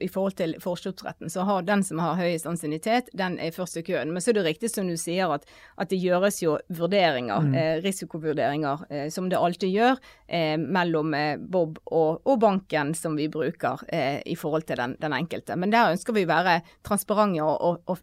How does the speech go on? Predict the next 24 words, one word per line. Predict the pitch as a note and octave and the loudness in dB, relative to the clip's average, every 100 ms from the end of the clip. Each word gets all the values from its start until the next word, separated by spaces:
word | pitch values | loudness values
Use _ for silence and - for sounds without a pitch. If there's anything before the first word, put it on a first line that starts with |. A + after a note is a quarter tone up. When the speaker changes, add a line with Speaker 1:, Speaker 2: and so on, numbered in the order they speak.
| - | -10
Speaker 1:
faire, | - D#3+ F3+ D#3+ - - | -4 0 0 -2 -8 2
sant? | G3 | 6
Speaker 2:
Jo, | G3+ G3+ | 8 8
ja, | F#3 | 6
Speaker 1:
Ja. | F3+ F#3+ D#3+ - | 6 4 0 -4
Speaker 2:
fordi | F#3+ F3+ | 0 2
at, | E3 D3 - | 2 2 0
eh, | E3+ D#3+ D#3 D3+ D3 D3 D3 | 2 4 4 4 2 2 2
for, | C#3+ - E3+ D3 | 0 2 2 2
eh, | D3+ D#3+ F3 D#3 D3+ D3+ - | 0 0 2 2 0 -2 -4
eksempelvis | D3 - F3+ D3+ - C#3 C#3 B2+ - | -6 -2 -2 0 -4 -4 -4 -4 -6
min | E3 D3+ | -4 -2
far, | - E3+ C3+ - - _ _ _ | 2 4 4 0 -14 _ _ _
eh, | - D3 C#3 C3+ | -10 -6 -6 -6
kunne | D3+ | -4
jo | G3 | 0
dette | F3+ E3 | 0 2
vært | D#3+ D3 | -2 -4
en, | D3+ D#3 C#3+ C#3+ | -8 -8 -8 -6
en | D#3 D3 D3 | -6 -4 -2
god | D3 D#3 C#3 C3 | -2 -2 -2 -4
og | B2 | -4
risikofri | C#3 - B2+ - D3 - B2+ C3+ B2 - _ | -6 -6 -10 -10 -10 -10 -12 -12 -14 -20 _
investering | D3 D3 C3 E3+ D3 C3 C#3 | -2 -2 0 2 2 0 -6